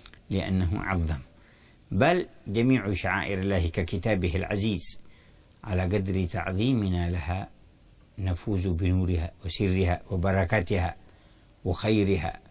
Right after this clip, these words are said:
وكنوزها، وما فيها مما خبأ الله تعالى من الخيرات الكثيرات والبركات الكبيرات.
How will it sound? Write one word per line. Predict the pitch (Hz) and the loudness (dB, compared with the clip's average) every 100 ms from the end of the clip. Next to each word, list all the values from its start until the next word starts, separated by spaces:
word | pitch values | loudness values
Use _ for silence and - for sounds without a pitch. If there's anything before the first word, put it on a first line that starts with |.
| - - - - - | -20 -20 -20 -20 -18
وكنوزها، | 143 95 87 110 104 104 90 85 85 - - - | -6 -4 0 2 4 4 4 2 -2 -10 -20 -4
وما | 98 113 123 | 0 2 0
فيها | - 135 85 | 0 0 2
مما | 95 95 92 | 0 0 0
خبأ | 87 - 120 - 98 | -2 -4 -4 -6 -6
الله | 85 82 85 | -4 -6 -6
تعالى | 85 82 101 92 85 | -6 -6 -4 -4 -4
من | 87 | -4
الخيرات | 82 - 85 87 85 - | -4 -6 -6 -4 -4 -6
الكثيرات | 80 85 87 90 92 80 - - - - - - - | -6 -6 -4 -4 -4 -6 -10 -20 -20 -20 -20 -20 -6
والبركات | 92 87 95 95 87 98 87 | -2 2 2 2 2 0 2
الكبيرات. | 87 90 90 92 92 95 85 | -4 -2 0 2 2 2 0